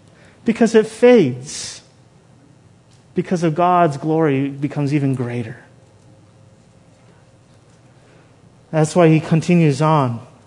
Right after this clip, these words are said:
"I will take joy in the God of my salvation." I said this last week, I'll say it again. Your joy is not based upon anything else than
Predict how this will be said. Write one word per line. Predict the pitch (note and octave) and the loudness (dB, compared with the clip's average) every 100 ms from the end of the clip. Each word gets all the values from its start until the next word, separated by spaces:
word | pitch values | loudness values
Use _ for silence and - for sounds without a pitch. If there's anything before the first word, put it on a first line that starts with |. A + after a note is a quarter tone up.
| _ _ _ _ _ _ - | _ _ _ _ _ _ -4
"I | D3+ | 2
will | D3+ D#3+ | 4 2
take | D#3+ D3+ C3+ | 2 -2 -2
joy | A#2+ E3 E3 D3 B2+ A#2 - - - - | 0 4 6 6 4 -2 -12 -20 -20 -8
in | C#3+ | -2
the | C3+ | 0
God | C3 D#3 D#3 D3 C3 A#2 - - | 2 2 4 4 2 -2 -10 -10
of | C#3+ | -6
my | C3 B2+ | -4 -4
salvation." | B2+ C#3 B2 A2+ A2+ - A#2+ G#2 G#2 _ _ _ _ _ _ _ - - | -6 -6 -6 -6 -10 -10 -14 -16 -20 _ _ _ _ _ _ _ -16 -8
I | C3 | -2
said | E3 D#3+ | 0 0
this | D3 | 0
last | D#3+ D#3+ D#3+ | 2 0 2
week, | D3+ C3 | -2 0
I'll | B2+ | -2
say | - D3+ | 0 0
it | C#3+ | 0
again. | B2+ C#3 B2+ B2+ - _ _ _ _ _ _ _ _ | -2 -4 -4 -8 -16 _ _ _ _ _ _ _ _
Your | D3 | -4
joy | C3 C3+ E3 F3 F#3+ | -4 2 4 6 4
is | D3+ C3+ | 2 0
not | C3 A#2 | -2 -2
based | D#3 D3 D#3 - | 0 0 0 -4
upon | B2+ C3+ B2 | -10 -8 -8
anything | - C3+ C#3+ C#3+ D3+ D3+ | -6 -4 -4 -4 -8 -6
else | D3 B2 A#2 - - - | -6 -6 -6 -12 -20 -14
than | - B2+ B2+ | -6 -4 -4